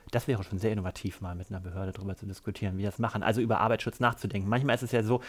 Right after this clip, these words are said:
wenn man sich einem konkreten Fall beschäftigt, ja, dann zieht sich jeder so in seine Burg zurück, ja.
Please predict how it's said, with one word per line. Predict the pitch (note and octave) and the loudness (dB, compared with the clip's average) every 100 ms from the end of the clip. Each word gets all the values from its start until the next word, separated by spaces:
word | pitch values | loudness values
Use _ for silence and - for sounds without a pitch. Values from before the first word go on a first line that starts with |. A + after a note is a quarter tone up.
| - - | -8 0
wenn | A#2+ | 2
man | A#2 | 4
sich | A#2 | 2
einem | A#2+ | 2
konkreten | - A2+ C3 A#2 | 0 0 2 0
Fall | - D3+ | 6 6
beschäftigt, | A#2+ - G2 G#2 F#2+ | 6 -2 -2 -2 0
ja, | A2 A2+ | 2 2
dann | A2 | 0
zieht | G#2 A#2 | -4 -4
sich | A#2 G#2+ | -4 0
jeder | A2+ A#2+ | 2 2
so | A2 G#2+ | 2 0
in | G#2 | 0
seine | G#2 G#2+ | 0 2
Burg | A2 D3 - | 2 0 0
zurück, | G2+ F#2+ F#2+ | -4 -2 -2
ja. | A2 | -2